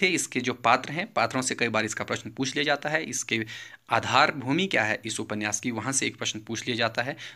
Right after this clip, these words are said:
तो पात्रों के बारे में हमें बारीकी से जानना, जानने के लिए उपन्यास को, अ, पढ़ना पड़ेगा। उसमें कितने उपन्यास हैं वो हम तभी देख पाएंगे।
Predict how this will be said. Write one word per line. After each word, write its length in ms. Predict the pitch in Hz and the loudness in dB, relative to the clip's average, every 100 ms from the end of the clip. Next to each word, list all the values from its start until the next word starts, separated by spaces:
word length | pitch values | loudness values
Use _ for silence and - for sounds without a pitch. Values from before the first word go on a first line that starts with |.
| - | -10
तो 60 | |
पात्रों 360 | - 117 120 147 | 2 4 4 -2
के 80 | 139 | 0
बारे 200 | 131 120 | 0 0
में 120 | 113 | -2
हमें 320 | 110 113 113 | -2 -4 0
बारीकी 360 | 110 113 113 - | 2 2 0 -2
से 140 | 135 | 0
जानना, 440 | 113 107 107 113 127 | 2 0 0 -2 -4
जानने 300 | 113 113 117 | 0 2 2
के 100 | 117 | 0
लिए 100 | 117 | -2
उपन्यास 500 | 110 107 107 107 107 | -4 -4 -4 -2 -4
को, 220 | - 113 | -2 -4
अ, 40 | 110 - - _ 110 | -4 -10 -20 _ -6
पढ़ना 540 | 110 - - 135 156 | -4 -2 2 6 4
पड़ेगा। 400 | 151 156 151 185 | 4 2 2 0
उसमें 400 | 135 - 117 110 | -2 -4 -2 -4
कितने 240 | 110 110 | -4 -4
उपन्यास 520 | 110 110 107 107 110 156 | -4 -4 -2 0 0 -2
हैं 60 | |
वो 220 | 151 110 | -4 -6
हम 300 | 110 117 127 - | -6 -8 -8 -6
तभी 280 | 107 110 110 - | -4 -4 -10 -8
देख 220 | 117 113 101 | -2 -2 -2
पाएंगे। 320 | 101 98 | -6 -6